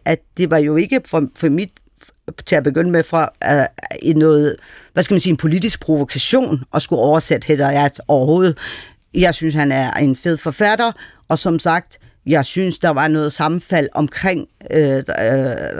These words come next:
øh, mordet på, på den svenske journalist Kim Wall. Øhm, øh, altså, der var noget aktualitet i det,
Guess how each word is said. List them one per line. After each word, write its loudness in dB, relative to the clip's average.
øh, -6
mordet 2
på, 2
på -2
den 2
svenske -2
journalist 0
Kim 0
Wall. 2
Øhm, 4
øh, -6
altså, 0
der 2
var 2
noget 2
aktualitet 0
i 0
det, 2